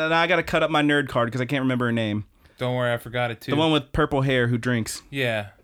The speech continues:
Speaker 1: It's definitely
Speaker 2: Uh,
Speaker 1: her.
Speaker 2: Major, is it Kisaragi?
Speaker 1: Kusanagi?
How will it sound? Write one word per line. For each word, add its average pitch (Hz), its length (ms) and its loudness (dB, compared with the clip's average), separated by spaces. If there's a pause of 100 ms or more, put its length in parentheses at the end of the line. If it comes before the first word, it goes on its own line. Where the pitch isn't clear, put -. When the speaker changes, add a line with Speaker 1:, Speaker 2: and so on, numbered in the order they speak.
Speaker 1:
It's 147 120 -6
definitely 135 360 0
Speaker 2:
Uh, 101 40 -2
Speaker 1:
her. - 120 -4
Speaker 2:
Major, 117 840 -6
is 107 160 -12
it 98 120 -16
Kisaragi? 127 680 -16 (180)
Speaker 1:
Kusanagi? 170 600 -6